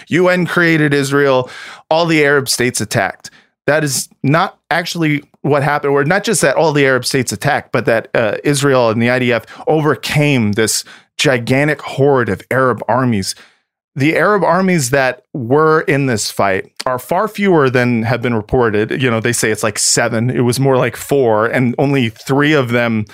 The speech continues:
uh, only one of them had any sort of, like, modern military capabilities. The rest were not really armies. <laughs> Like, like, and also they outnumbered, the I D F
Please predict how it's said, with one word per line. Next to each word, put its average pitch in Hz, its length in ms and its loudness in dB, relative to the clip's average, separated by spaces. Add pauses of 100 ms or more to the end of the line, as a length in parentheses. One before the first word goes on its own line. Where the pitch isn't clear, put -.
(260)
uh, 131 160 0
only 202 240 2
one 165 220 2
of 170 100 0
them 139 280 2
had 139 260 -2
any 156 220 0
sort 139 260 2
of, 120 80 0
like, 113 260 0 (400)
modern 139 560 0
military 131 460 2
capabilities. 117 840 0
The 127 100 0
rest 131 340 -2
were 143 140 2
not 196 280 0
really 160 280 4
armies. 139 600 0
<laughs> - 40 -20
Like, 214 520 0
like, 151 360 0 (220)
and 196 140 0
also 202 420 0
they 160 340 0 (320)
outnumbered, 180 580 0
the 131 120 2
I 175 80 2
D 180 140 0
F 180 100 0